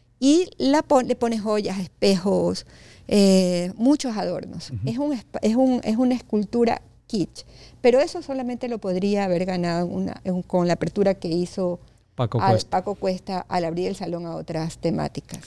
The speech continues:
Speaker 2: Sí, porque ha llegado un momento en la tradición y se ha recalcado siempre de que prima, eh, el concurso como salón de pintura y busca la pintura siendo tradicional. Pero sin embargo, pues, eh, la palabra al final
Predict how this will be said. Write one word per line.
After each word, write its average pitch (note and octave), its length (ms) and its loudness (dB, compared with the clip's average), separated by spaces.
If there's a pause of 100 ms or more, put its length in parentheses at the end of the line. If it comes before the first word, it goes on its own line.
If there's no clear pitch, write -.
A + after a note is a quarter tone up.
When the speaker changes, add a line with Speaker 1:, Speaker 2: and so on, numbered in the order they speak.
Speaker 2:
Sí, - 220 0
porque B2 880 0
ha C3+ 60 2
llegado E3 320 6
un E3+ 80 6
momento C#3+ 520 4
en C3 100 6
la A2+ 180 2
tradición B2+ 880 4
y A2+ 340 2
se B2 180 -2
ha A#2+ 40 6
recalcado A#2+ 760 2
siempre B2 400 2
de A#2 120 2
que - 160 -4
prima, C3 560 4
eh, A2+ 320 0
el A2 120 -6
concurso B2 640 2
como A#2+ 280 -2
salón A#2 420 0
de A2+ 100 0
pintura B2+ 640 0
y A#2+ 60 0
busca B2 380 0
la A#2+ 100 0
pintura B2+ 560 4 (300)
siendo C#3 380 2
tradicional. A2 720 0 (460)
Pero B2 140 2
sin D#3+ 180 6
embargo, E3+ 440 6
pues, B2 480 4
eh, A#2 260 4
la A#2+ 220 2
palabra D#3+ 720 4
al A#2+ 100 0
final C3+ 520 2